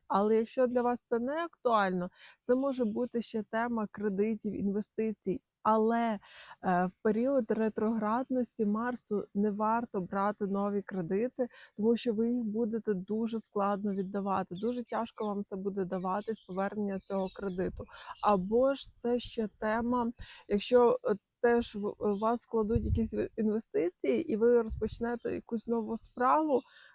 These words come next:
то це теж не час, щоб починати взимку нові справи, тому що, ну, знаєте, ви могли розраховувати на один дохід,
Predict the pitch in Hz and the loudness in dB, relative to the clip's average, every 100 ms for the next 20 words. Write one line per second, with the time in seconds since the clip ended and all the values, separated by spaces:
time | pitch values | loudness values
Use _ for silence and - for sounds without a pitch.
0 | - 233 - - 269 - _ 262 262 262 | -2 -2 0 0 0 0 _ 2 4 0
1 | - 233 226 - 254 240 254 - 226 208 | 0 0 0 0 0 2 0 -2 -4 -2
2 | - 208 220 208 226 247 214 202 214 226 | -4 -2 -2 0 -2 -2 -4 -2 0 0
3 | 226 220 208 214 208 - 226 226 247 233 | 0 -2 -2 -2 -4 -6 -2 0 0 -2
4 | 220 240 233 247 - _ - - 240 254 | -2 -2 -2 -8 -10 _ -20 -2 6 8
5 | 240 - 196 233 254 262 233 208 233 247 | 8 6 0 0 2 4 4 6 4 4
6 | 240 247 240 233 240 233 233 233 233 214 | 4 6 6 4 -2 2 2 4 0 0
7 | 226 226 220 269 247 240 - 226 | 2 2 0 0 0 -2 -2 -4